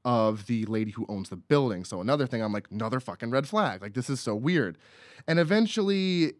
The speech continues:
<laughs> it's another one of those slow slip into madnesses. And, uh, anytime that someone gets evicted, they just end up disappearing. So I'm like, "Okay, there's, there's something that is going between the eviction notice and these people disappearing." And it sets it up to be like a,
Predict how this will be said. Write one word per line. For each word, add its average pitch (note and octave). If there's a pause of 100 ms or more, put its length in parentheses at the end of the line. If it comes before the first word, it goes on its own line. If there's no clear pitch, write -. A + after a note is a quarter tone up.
(100)
<laughs> -
it's D3
another D#3+
one D3+
of C#3+
those C#3+
slow A#2
slip C3+
into B2+
madnesses. C3+ (380)
And, C3
uh, A2+ (360)
anytime G3
that C3+
someone F3
gets D#3
evicted, A2 (140)
they C3+
just C#3
end C3
up B2
disappearing. G2 (300)
So -
I'm C#3+
like, C3
"Okay, B2
there's, C#3+
there's C#3+
something E3+
that C#3
is B2+
going C3
between B2+
the A2+
eviction D3
notice B2+
and A#2+
these A#2+
people G#2+
disappearing." G#2+ (240)
And C#3+
it C#3
sets -
it C4
up C#4+
to D#3
be E3+
like C#4
a, A3+